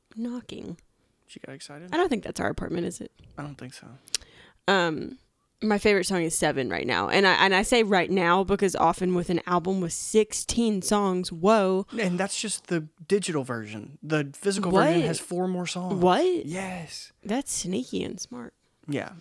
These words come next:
Speaker 2: so many songs.
Speaker 1: Um, I love the instrumentation on a lot of 'em, like, the strings in it. The,
Speaker 2: So,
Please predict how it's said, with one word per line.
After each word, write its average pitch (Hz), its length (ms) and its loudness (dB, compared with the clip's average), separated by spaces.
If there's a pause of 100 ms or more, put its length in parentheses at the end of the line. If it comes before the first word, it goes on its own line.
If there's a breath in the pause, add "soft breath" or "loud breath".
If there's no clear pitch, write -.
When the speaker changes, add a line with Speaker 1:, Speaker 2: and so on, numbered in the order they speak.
Speaker 2:
so - 240 -6
many 135 140 -4
songs. - 180 -8
Speaker 1:
Um, 196 540 0
I 233 140 4
love 202 440 0 (160)
the 180 200 2
instrumentation 208 800 2
on 180 120 2
a 180 80 2
lot 170 240 2
of 165 80 -2
'em, 170 100 2
like, 165 200 -2
the 165 120 -4
strings 262 800 0
in 202 180 0
it. 165 380 -2
The, 165 220 -2
Speaker 2:
So, 147 360 2